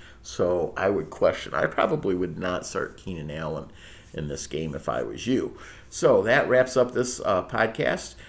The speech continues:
Remember, it's only fair if you share. Good luck this week. Hope your fantasy football team does really well for you. Happy birthday to,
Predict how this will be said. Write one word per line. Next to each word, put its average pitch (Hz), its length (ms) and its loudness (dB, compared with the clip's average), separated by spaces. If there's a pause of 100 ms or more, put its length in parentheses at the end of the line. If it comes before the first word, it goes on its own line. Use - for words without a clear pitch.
(140)
Remember, 120 320 8
it's 120 120 2
only 113 200 4
fair 120 320 6
if 123 120 0
you 101 80 -4
share. 120 320 2
Good 110 240 4
luck 113 220 4
this 120 180 -4
week. 120 240 0
Hope 101 220 0
your 101 100 -2
fantasy 95 400 -4
football 90 420 0
team 95 280 -4
does 87 380 -2
really 98 280 2
well 98 240 4
for 98 220 0
you. 98 120 4
Happy 90 300 -2
birthday 92 600 0
to, 85 460 -4